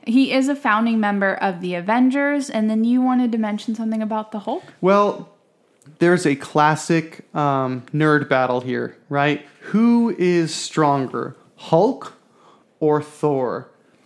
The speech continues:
Speaker 2: And we have our various guesses. Ariel, who do you think is stronger?
Speaker 1: Like, in the comics, or?
Speaker 2: Whatever, just however you wanna see it.
Speaker 1: Well, I know what you're gonna say, so I feel like I'm spoiling it, but I always think Thor.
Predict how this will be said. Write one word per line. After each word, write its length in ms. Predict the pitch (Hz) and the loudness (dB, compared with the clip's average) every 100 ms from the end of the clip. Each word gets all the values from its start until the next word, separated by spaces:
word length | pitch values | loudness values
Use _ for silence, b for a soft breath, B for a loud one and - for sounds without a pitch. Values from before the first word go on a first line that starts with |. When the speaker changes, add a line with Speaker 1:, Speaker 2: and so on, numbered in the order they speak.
| b | b
Speaker 2:
And 460 | 165 160 151 147 160 | -2 0 0 -2 -2
we 120 | 160 | -2
have 200 | 139 143 | 2 0
our 140 | 131 127 | 0 -2
various 460 | 131 131 123 123 | -2 -2 -4 -6
guesses. 400 | - 156 156 156 - | -2 -2 0 -4 -2
Ariel, 400 | 180 170 165 160 | 0 2 2 0
who 120 | 180 | -2
do 40 | 165 | -2
you 60 | |
think 220 | 156 139 | -4 -6
is 80 | 135 | -8
stronger? 480 | - 131 117 113 113 _ _ _ _ _ _ _ _ | -8 -8 -6 -8 -10 _ _ _ _ _ _ _ _
Speaker 1:
Like, 400 | 208 196 175 - - | -8 -8 -8 -14 -10
in 160 | 196 | -10
the 80 | 180 | -10
comics, 580 | - 175 202 240 - - | -8 -8 -6 -8 -10 -12
or? 460 | 160 143 143 - - - | -12 -12 -14 -16 -18 -2
Speaker 2:
Whatever, 340 | 202 196 127 | 2 2 0
just 220 | 117 147 170 | -2 -2 4
however 260 | 160 165 | 4 4
you 140 | 180 165 | 2 2
wanna 160 | 156 | 0
see 180 | 151 123 | -2 -4
it. 140 | 113 - | -6 -8
Speaker 1:
Well, 100 | 214 | -6
I 100 | 202 | -4
know 120 | 208 214 | -4 -4
what 100 | 180 | -6
you're 120 | 165 | -8
gonna 180 | 160 165 | -12 -12
say, 240 | 175 170 | -12 -12
so 160 | - 160 | -12 -12
I 60 | |
feel 160 | 165 175 | -12 -12
like 80 | 170 | -12
I'm 100 | 165 | -14
spoiling 540 | - 170 175 170 165 | -14 -12 -10 -10 -12
it, 140 | 170 - | -12 -8
but 200 | 190 - | -8 -4
I 220 | 233 262 | -2 0
always 180 | 247 214 | 0 -2
think 220 | - 175 | -4 -10
Thor. 320 | - 175 180 | -10 -12 -12